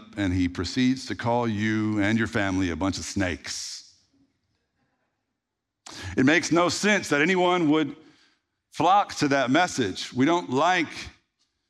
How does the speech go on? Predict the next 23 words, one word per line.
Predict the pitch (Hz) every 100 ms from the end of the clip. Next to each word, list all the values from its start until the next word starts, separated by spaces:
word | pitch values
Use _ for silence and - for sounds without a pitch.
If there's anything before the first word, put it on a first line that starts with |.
| -
being | 135 151 143
called | 151 143 127
out, | 131 113 92 - -
typically, | 175 160 107 104 101 123
or | 117
we | 156
don't | 277 277
think | 277 180 113
we | 113
do. | 131 95 143 - _ _ _ _ _ _ _ -
We | 143
don't | 196 214 - -
think | 220 233 233 - - -
we | 151 156 151 147 147
like, | 123 135 135 143
or | 139
we | 151
don't | 165 165 - -
tend | 190 190
to | 170
think | 147 139 135 - 127
preachers | 135 131 151 139 -
should | - 147 123